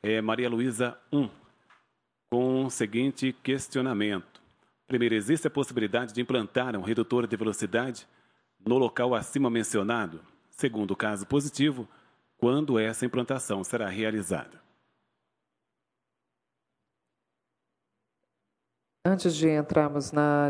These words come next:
Speaker 2: discussão do requerimento cento e quarenta e sete, se me permite aqui no, no protocolo, a escola em questão levantada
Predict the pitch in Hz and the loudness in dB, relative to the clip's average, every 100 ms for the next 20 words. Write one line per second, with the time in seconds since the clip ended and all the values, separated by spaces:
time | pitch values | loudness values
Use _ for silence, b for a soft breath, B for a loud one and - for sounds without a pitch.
0 | 139 147 - 156 156 147 143 147 143 139 | 0 -4 0 0 2 2 2 4 2 0
1 | 139 156 151 143 143 147 147 139 175 165 | 0 0 2 4 4 4 2 4 4 4
2 | 156 - 156 147 147 143 147 143 - 135 | 0 -2 0 0 4 4 4 -2 2 -2
3 | - 143 139 131 - - - - - _ | 0 0 2 0 -2 -8 -20 -20 -20 _
4 | _ _ _ 143 151 147 139 - 185 156 | _ _ _ 2 4 4 4 8 8 8
5 | 143 - 143 147 147 147 - 151 - 170 | 2 2 2 4 4 2 0 -2 6 6
6 | 170 170 160 151 - 147 143 143 143 147 | 6 2 2 2 2 2 4 4 4 4
7 | 143 139 139 139 | 2 4 4 2